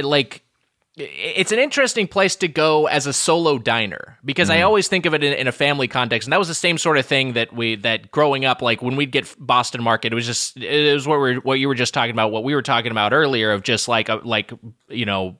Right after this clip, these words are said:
Speaker 1: one of my parents didn't feel like cooking, and so we just get a big, a big dinner, uh, for the family. I didn't get it a lot in adulthood. Uh, Mitch, uh,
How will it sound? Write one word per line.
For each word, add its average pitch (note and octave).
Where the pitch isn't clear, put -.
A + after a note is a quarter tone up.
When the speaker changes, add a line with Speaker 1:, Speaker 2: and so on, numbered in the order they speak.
Speaker 1:
one C3+
of B2+
my A#2
parents A#2+
didn't A2+
feel A2
like G2
cooking, E2
and F2+
so G#2+
we F#2
just G2
get G2
a F2+
big, F#2+
a G2+
big F#2
dinner, F#2+
uh, G2+
for A#2+
the G#2+
family. B2
I A2
didn't G3+
get A#3
it G#3+
a F#3+
lot E3+
in E3
adulthood. B2
Uh, -
Mitch, G3
uh, D3+